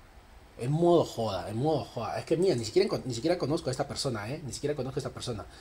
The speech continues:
Estás diciendo, Alan, que tú vas a decir esa palabra. No, no la voy a usar porque no soy un boludo. No soy un boludo, pero tampoco pienso que, este,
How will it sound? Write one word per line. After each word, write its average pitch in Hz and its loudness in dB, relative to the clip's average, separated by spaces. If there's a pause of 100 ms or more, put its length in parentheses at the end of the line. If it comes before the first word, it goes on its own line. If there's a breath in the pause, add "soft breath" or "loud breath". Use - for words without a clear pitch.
(160 loud breath)
Estás 185 4
diciendo, 196 4
Alan, 190 6
que 180 4
tú 170 2
vas 165 4
a 160 6
decir 151 4
esa 151 0
palabra. 135 -2
No, 131 -4
no 135 0
la 139 4
voy 135 2
a - 2
usar 127 0
porque 113 -4
no 117 -6
soy 117 -4
un 110 -2
boludo. 98 -6 (540 loud breath)
No 123 -6
soy 139 2
un 127 2
boludo, 131 4
pero 113 -2
tampoco 139 2
pienso 143 0
que, 110 -2
este, 98 -8